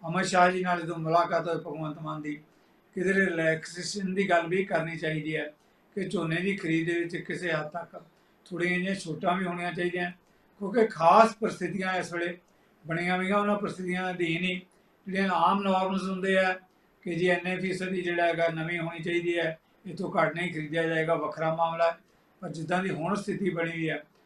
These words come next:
ਉਹ ਸਥਿਤੀ ਦੇ ਚੱਲਦਿਆਂ ਜ਼ਰੂਰ ਲਾਜ਼ਮੀ ਤੌਰ 'ਤੇ ਕੁਛ ਨਾ ਕੁਛ ਰਿਲੈਕਸੇਸ਼ਨ ਹੋਣੀ ਚਾਹੀਦੀ ਹੈ। ਅਗਲੀ ਗੱਲ ਇੱਕ ਮੈਂ ਜ਼ਰੂਰ ਨਾਲ ਕਹਿਣੀ ਚਾਹਾਂਗਾ ਕਿ ਅੱਜ ਜਿਹੜਾ ਪੰਜਾਬ ਵਿਧਾਨ ਸਭਾ 'ਚ ਕੁਝ ਬਿੱਲ ਵੀ ਜਿਹੜੇ ਪੇਸ਼ ਹੋਏ, ਜਿਹਨਾਂ 'ਚ ਇੱਕ ਬਿੱਲ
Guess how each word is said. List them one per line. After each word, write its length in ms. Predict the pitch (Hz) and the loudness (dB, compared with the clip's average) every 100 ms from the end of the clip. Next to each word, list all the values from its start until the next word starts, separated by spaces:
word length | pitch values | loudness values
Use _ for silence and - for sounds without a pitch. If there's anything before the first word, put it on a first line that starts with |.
| _ - | _ -4
ਉਹ 120 | 202 | -4
ਸਥਿਤੀ 320 | 190 165 170 | -2 -4 -2
ਦੇ 100 | 180 | -2
ਚੱਲਦਿਆਂ 500 | 160 160 151 160 160 - _ _ _ - | 0 0 0 -4 -6 -8 _ _ _ -12
ਜ਼ਰੂਰ 360 | 165 165 190 | -4 -2 2
ਲਾਜ਼ਮੀ 380 | 185 165 160 175 | 6 6 4 0
ਤੌਰ 220 | 170 165 165 | -2 -4 -4
'ਤੇ 100 | 160 | -6
ਕੁਛ 240 | 190 180 | -6 -4
ਨਾ 140 | 202 180 | -2 -2
ਕੁਛ 220 | 165 175 | -4 -6
ਰਿਲੈਕਸੇਸ਼ਨ 680 | 160 156 151 - 175 180 165 165 _ _ _ _ _ _ - | -4 -4 -4 -8 -14 -16 -18 -20 _ _ _ _ _ _ -10
ਹੋਣੀ 360 | 147 170 202 208 | -4 2 2 4
ਚਾਹੀਦੀ 380 | 196 185 185 | 2 2 4
ਹੈ। 120 | 180 180 - _ _ _ - | 4 2 -2 _ _ _ -6
ਅਗਲੀ 320 | 175 185 208 | -2 0 4
ਗੱਲ 180 | 208 202 | 6 6
ਇੱਕ 120 | 202 | 2
ਮੈਂ 140 | 185 | 0
ਜ਼ਰੂਰ 300 | 165 165 185 | 0 -2 0
ਨਾਲ 280 | 185 170 170 | 2 4 4
ਕਹਿਣੀ 340 | 165 185 170 165 | 0 -4 -4 0
ਚਾਹਾਂਗਾ 600 | 156 156 151 151 147 143 - _ _ _ _ - | 2 2 0 -4 -4 -6 -8 _ _ _ _ 2
ਕਿ 60 | 180 | 6
ਅੱਜ 220 | 180 180 | 8 6
ਜਿਹੜਾ 260 | 196 190 | 2 2
ਪੰਜਾਬ 360 | 180 170 170 170 | 0 0 2 2
ਵਿਧਾਨ 200 | 170 170 | 0 -4
ਸਭਾ 200 | 165 170 | -4 -4
'ਚ 100 | 156 | -4
ਕੁਝ 260 | 185 165 160 165 _ _ _ - | -4 -6 -6 -10 _ _ _ -8
ਬਿੱਲ 300 | 143 165 175 | -2 0 2
ਵੀ 160 | 185 190 | 2 2
ਜਿਹੜੇ 220 | 180 180 | 2 0
ਪੇਸ਼ 320 | 170 170 160 | -2 -4 -4
ਹੋਏ, 140 | 165 170 | -4 -4
ਜਿਹਨਾਂ 240 | 165 185 | -4 -8
'ਚ 100 | 175 | -8
ਇੱਕ 180 | 180 - | -8 -8
ਬਿੱਲ 360 | 156 160 156 | -6 -4 -4